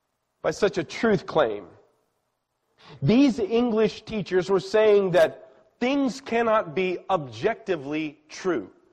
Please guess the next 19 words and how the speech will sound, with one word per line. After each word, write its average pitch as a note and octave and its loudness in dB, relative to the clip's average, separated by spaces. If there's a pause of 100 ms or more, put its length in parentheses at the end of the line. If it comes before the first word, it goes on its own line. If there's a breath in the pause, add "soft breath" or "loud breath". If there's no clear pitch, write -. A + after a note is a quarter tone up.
(1040)
that F#3+ 6
all C4 8
value A#3 4
statements F#3+ 0
are G3 -2
only, A3 2 (140)
can G#3 2
only A#3+ 2
explain G3+ 0
the E3 2 (220 loud breath)
emotional G#3+ 2
state F3+ -2
of E3 0
a D#3 -6
speaker E3+ -8
and F3 -4
are E3 0 (200 loud breath)
therefore E3+ 0 (260)
unimportant. F#3+ -2